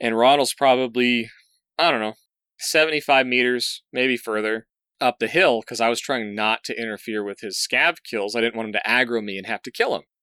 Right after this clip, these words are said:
So at this point, I'm sitting there, I'm trying to figure out, "Okay, what do I do? These guys are charging. I know there's two of 'em. I hear two sets of footsteps.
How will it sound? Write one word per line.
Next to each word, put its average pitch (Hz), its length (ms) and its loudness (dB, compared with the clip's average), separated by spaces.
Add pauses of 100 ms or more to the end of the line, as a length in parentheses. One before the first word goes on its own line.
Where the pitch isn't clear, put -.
So 196 220 2
at - 80 -4
this - 160 -2
point, 123 400 0 (200)
I'm 170 120 -4
sitting 123 320 0
there, 113 400 0 (240)
I'm 147 120 -2
trying 147 200 0
to 123 80 -2
figure 117 300 0
out, 110 300 2
"Okay, 139 200 -6
what 143 120 2
do 151 80 4
I 127 60 4
do? 104 460 -2 (180)
These 113 140 -8
guys 123 160 -2
are 117 40 -8
charging. 113 460 0
I 110 60 -2
know 113 160 0
there's 135 180 0
two 113 240 -2
of 104 100 -2
'em. 101 140 -8
I 95 60 -8
hear 110 160 -6
two 147 260 -8
sets - 260 -4
of 120 80 -10
footsteps. - 720 -6